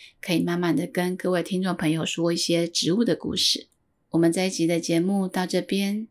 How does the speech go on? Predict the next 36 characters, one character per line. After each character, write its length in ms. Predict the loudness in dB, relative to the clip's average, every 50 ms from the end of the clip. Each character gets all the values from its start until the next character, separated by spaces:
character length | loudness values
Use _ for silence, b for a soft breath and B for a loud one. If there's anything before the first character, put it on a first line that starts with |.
| _ -4
就 100 | 0 0
要 100 | 0 0
告 200 | 2 2 2 2
一 60 | 2
段 200 | 2 2 2 2
落 160 | 2 2 2 2
了。 360 | 2 2 2 0 0 -4 -8 _ b b b _ _ _
听 160 | -6 -4 -2
众 120 | -2 -2
朋 160 | 0 0 0
友 140 | 2 2 2
还 220 | 2 0 0 0 0
喜 260 | 0 0 0 -2 -2
欢 320 | 2 2 2 2 2 0
这 140 | 0 0 0
一 80 | 0 0
集 140 | -2 0
的 100 | 2 2
内 180 | 2 4 2 2
容 160 | 2 2 0
吗？ 340 | 0 0 -2 -2 -4 -6 -8 _ B B B B B B B
如 120 | -4 -4 0
果 120 | 2 2
有 120 | 4 4 2
任 200 | 2 0 -2 -2
何 120 | -4 -2
的 140 | -2 -2 0
感 260 | 2 2 2 4 2
想， 340 | 2 0 2 2 2 0 b b b b
欢 260 | _ -2 0 2 2 4
迎 100 | 2 2
在 240 | 2 -2 -2 -2
Podcast 600 | -2 -4 -4 -2 -2 -2 -4 -2 -2 -2 -2 0 2
留 180 | 2 2 2
言 280 | 2 2 2 0 0 0
哦。 220 | 0 0 -2 -2